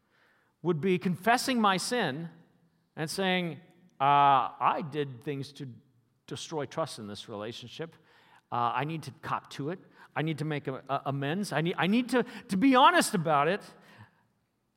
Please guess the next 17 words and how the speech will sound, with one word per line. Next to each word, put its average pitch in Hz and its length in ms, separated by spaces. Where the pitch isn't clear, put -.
But 214 120
what 320 160
if 285 200
I 240 80
say, 226 380
"I'm 302 320
not 247 160
gonna 196 140
confess. 117 520
I - 40
don't 285 100
think 156 120
I 143 40
did 160 160
anything 196 320
wrong, 262 300
actually. 214 480